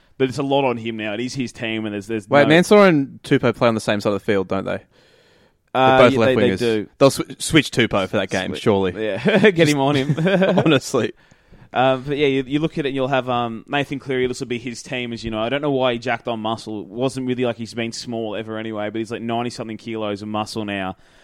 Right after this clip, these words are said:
Speaker 1: But yeah, it, it's a lot of question marks and relying on Jerome Luai, Caleb Aiken slash potentially Dane Laurie, a different Dane Laurie, by the way, uh, or Matt Burton at the six, or Dylan Edwards at fullback. It's a lot of reliance on more youth in key positions, and I just don't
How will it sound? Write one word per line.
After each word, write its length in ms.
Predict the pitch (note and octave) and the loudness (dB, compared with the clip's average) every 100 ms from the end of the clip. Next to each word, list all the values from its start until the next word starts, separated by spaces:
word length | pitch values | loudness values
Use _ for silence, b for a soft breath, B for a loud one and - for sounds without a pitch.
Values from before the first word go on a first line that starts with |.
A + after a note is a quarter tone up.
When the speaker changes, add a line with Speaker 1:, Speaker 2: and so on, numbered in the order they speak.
| b b b b b - | b b b b b 0
Speaker 1:
But 120 | C3+ | 4
yeah, 160 | D3+ | 4
it, 260 | B2 A2+ B2 | 4 0 -6
it's 340 | B2+ - C3 - G#2+ - | -8 -8 -12 -12 -14 -6
a 60 | D3 | 2
lot 180 | D#3 D3+ | 2 2
of 40 | |
question 380 | - D3 - C3+ | 2 2 2 -2
marks 280 | B2+ B2+ C3 | -2 -2 -4
and 100 | B2 | -2
relying 420 | B2 A#2+ B2 A#2+ | 0 0 0 -2
on 360 | A#2 A2+ A2 G#2+ _ _ _ _ _ | -4 -4 -6 -12 _ _ _ _ _
Jerome 440 | A2 C#3 B2+ B2 A#2 | -6 -2 0 0 0
Luai, 800 | A2+ A2 A2 G#2+ G#2 G2+ G2 G2 _ - | 2 2 2 2 2 0 -2 -6 _ -8
Caleb 340 | C3+ B2+ A#2 | 0 0 2
Aiken 400 | A2+ A2+ A#2 A2 | 2 0 -4 -6
slash 520 | - - A#2 A2 - - | -8 -6 -2 -2 -4 -10
potentially 400 | B2 C#3 B2+ B2+ | -6 -6 -4 -8
Dane 320 | A#2+ B2 A#2+ | -4 -2 -2
Laurie, 420 | A#2 A2+ A#2 A2+ - | -2 0 0 -2 -6
a 80 | |
different 300 | A#2+ B2+ A#2+ | -8 -8 -8
Dane 200 | A2+ A2 | -6 -6
Laurie, 280 | G#2 G#2 G2+ | -4 -4 -4
by 180 | G2+ G2+ | -4 -4
the 80 | G2+ | -4
way, 380 | G2+ G2+ G2 - _ _ _ _ - | -4 -4 -6 -10 _ _ _ _ -4
uh, 300 | A2 G#2+ G#2+ | 0 0 0
or 180 | A#2 A#2+ | 0 0
Matt 260 | C3+ A2 | 0 0
Burton 260 | B2 A#2+ A#2+ | 0 0 0
at 100 | A#2+ | -4
the 60 | B2 | -8
six, 540 | - A#2 A2 - - | -6 -4 -4 -10 -10
or 200 | A2+ A2+ | -6 -6
Dylan 320 | A2 A#2 A2+ | -4 -4 -4
Edwards 200 | A2 A2 | -6 -8
at 120 | A2+ | -12
fullback. 400 | - A#2 A2 A2 | -8 -6 -4 -4
It's 120 | A#2+ C3 | -6 -8
a 40 | |
lot 300 | B2 B2+ B2+ | -4 -2 0
of 180 | B2+ A2+ | -2 -6
reliance 800 | - A#2 A2+ A#2 A2+ G#2+ - - - | -6 -4 -2 0 -2 -4 -12 -16 -12
on 120 | A2+ | -6
more 180 | A#2+ A#2+ | -4 -2
youth 360 | A2 A#2+ D#3+ | -2 -2 -2
in 80 | A2+ | -6
key 180 | A#2 A#2+ | -8 -8
positions, 680 | G#2 G#2+ A2+ C#3 E3 G3 A#2+ | -8 -12 -10 -10 -8 -10 -6
and 220 | G#2+ G#2+ | -6 -6
I 140 | G#2+ | -6
just 300 | G#2+ A2 - | -6 -10 -8
don't 280 | G#2 G#2+ - | -6 -6 -10